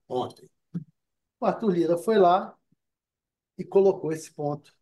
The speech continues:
que é altamente polêmico entre governo e oposição, entre os ruralistas e o P T, e o M S T,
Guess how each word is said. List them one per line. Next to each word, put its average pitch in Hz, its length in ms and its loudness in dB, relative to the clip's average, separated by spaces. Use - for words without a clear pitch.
que 156 100 0
é - 20 4
altamente 120 640 0
polêmico 127 500 -6
entre 101 180 -10
governo 101 440 -8
e 98 60 -10
oposição, 117 640 -8
entre 98 240 -6
os 104 100 -6
ruralistas 113 840 0
e 107 80 -8
o 107 40 -14
P 156 180 -4
T, 156 440 -6
e 151 160 6
o 110 120 4
M 113 220 0
S 131 260 -2
T, 147 460 -2